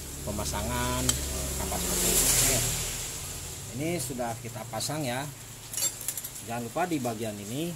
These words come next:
nah, ini kelihatan para penonton semua, ada ring yang kecil, jangan lupa kita pasang ya.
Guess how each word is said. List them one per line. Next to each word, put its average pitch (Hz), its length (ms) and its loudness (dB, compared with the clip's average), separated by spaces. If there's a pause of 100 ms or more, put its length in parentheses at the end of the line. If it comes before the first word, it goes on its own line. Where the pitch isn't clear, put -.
(160)
nah, 98 160 -8
ini 117 160 -4
kelihatan 110 400 -6
para 92 240 -6 (160)
penonton 87 320 -10
semua, 101 320 -4 (320)
ada 98 180 -4
ring 151 220 -2
yang - 500 -10
kecil, 156 240 -4
jangan 117 240 -2
lupa 147 380 -4
kita 104 180 -8
pasang 107 320 -8
ya. - 100 -6